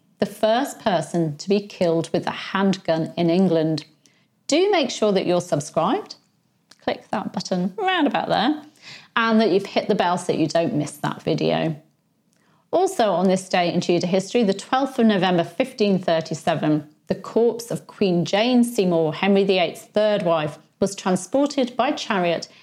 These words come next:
in a procession from Hampton Court Palace to Windsor Castle in preparation for burial. Jane Seymour's heart and entrails had been buried in the chapel at Hampton Court Palace following her death on the twenty-fourth of October fifteen thirty-seven.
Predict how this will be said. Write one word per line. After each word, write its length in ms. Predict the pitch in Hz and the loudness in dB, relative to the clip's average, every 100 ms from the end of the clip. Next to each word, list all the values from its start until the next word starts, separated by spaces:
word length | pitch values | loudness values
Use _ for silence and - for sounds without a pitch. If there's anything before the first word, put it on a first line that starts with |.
| - | -4
in 140 | 233 262 | 2 2
a 120 | 294 | 0
procession 680 | 285 - 190 - 175 156 147 | -2 -2 -4 -2 -2 -2 -6
from 200 | - 190 | -2 -2
Hampton 420 | 180 - 240 - 302 | 0 -2 -2 0 0
Court 240 | 277 269 | 0 -2
Palace 420 | - 180 160 - | 0 0 0 -6
to 160 | - 175 | -6 -2
Windsor 360 | 165 151 151 | 2 0 -2
Castle 680 | 147 190 185 - 160 156 - _ - | -4 -4 -4 -2 0 -2 -12 _ -2
in 160 | 233 | 0
preparation 720 | - 196 - 202 190 165 175 156 | 0 -6 0 0 0 -2 -4 -4
for 160 | 165 | -4
burial. 680 | 147 165 170 156 156 156 - _ _ _ _ _ - _ - | 0 0 2 2 0 -4 -10 _ _ _ _ _ -20 _ -4
Jane 300 | 233 226 233 | 0 4 2
Seymour's 520 | 233 254 240 240 240 | 2 2 4 4 0
heart 420 | - 214 220 220 | 0 2 2 2
and 100 | 233 | 2
entrails 600 | 220 190 180 175 160 160 | 2 2 0 0 0 0
had 100 | 175 | -2
been 180 | 180 175 | 0 0
buried 360 | 175 180 190 190 | 0 0 0 0
in 120 | 190 | 0
the 60 | 185 | 0
chapel 460 | - 175 - 160 | -2 -6 -2 -4
at 100 | - | -2
Hampton 380 | - 156 - 180 | -2 -4 -2 -4
Court 260 | - 170 - | 0 -2 -2
Palace 440 | 185 165 151 - | -2 0 -2 -8
following 400 | - 180 202 220 | -4 0 2 2
her 140 | 247 | 2
death 360 | 240 180 156 - - _ | 0 0 -4 -8 -20 _
on 160 | 196 214 | 2 2
the 60 | 226 | 2
twenty-fourth 680 | - 165 - - 170 160 | 0 -2 -2 -2 -2 0
of 120 | 165 160 | 0 -2
October 460 | - - 160 151 | -2 0 2 2
fifteen 460 | - - - 165 151 | -4 -6 -4 -2 0
thirty-seven. 960 | 160 160 - 156 - 190 165 151 147 | 0 -2 -2 -8 -2 0 2 0 -2